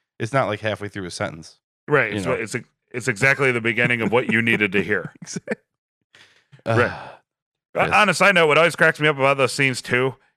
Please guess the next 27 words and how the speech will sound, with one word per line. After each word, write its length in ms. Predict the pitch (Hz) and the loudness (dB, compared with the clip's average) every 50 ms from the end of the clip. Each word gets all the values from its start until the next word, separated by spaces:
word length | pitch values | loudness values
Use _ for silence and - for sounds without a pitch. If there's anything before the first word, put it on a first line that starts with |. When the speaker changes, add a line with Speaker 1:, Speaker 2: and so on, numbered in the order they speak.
| _ _ _ | _ _ _
Speaker 2:
is 520 | - 131 127 123 120 113 110 104 98 - - _ _ - _ | 0 2 4 4 4 4 2 0 -6 -14 -20 _ _ -8 _
the 80 | - 117 | -4 -4
people 320 | - - 151 - - 160 | 0 0 -2 2 2 2
always 300 | 160 143 143 143 143 127 | 4 4 4 4 2 0
seem 160 | - 139 135 127 | -2 -4 -4 -4
to 60 | 110 | -6
start 280 | - - 131 123 110 - | -2 0 0 0 0 0
paying 220 | - 120 123 123 | -2 -2 0 0
attention 480 | 117 104 - 123 120 113 - 131 131 139 | -2 -4 -4 -4 -4 -4 -4 -8 -8 -6
at 220 | - 117 113 107 | -4 -4 -4 -4
a 60 | 104 | -4
point 360 | - - - 127 123 123 107 113 | -6 -2 0 0 0 0 -2 -2
where 180 | 120 113 110 - | -2 -2 -2 -2
it 160 | 104 107 92 | -4 -4 -2
doesn't 260 | 113 113 104 104 113 | -2 -2 -2 -2 -4
even 180 | 110 104 104 104 | -4 -4 -2 -2
make 180 | 104 101 - | -4 -4 -4
sense 260 | - - 113 110 101 | -4 -6 -6 -6 -4
a 40 | 107 | -4
lot 200 | 98 98 98 98 | -4 -2 -2 -2
of 60 | 95 | -4
times 220 | 90 101 101 95 87 | -4 -4 -6 -6 -6
that 100 | 98 87 | -8 -8
they 80 | 98 98 | -8 -8
would 140 | 90 90 - | -8 -8 -8
pay 160 | - 95 90 | -8 -8 -8
attention. 360 | 85 - 90 82 78 76 | -8 -10 -12 -12 -12 -16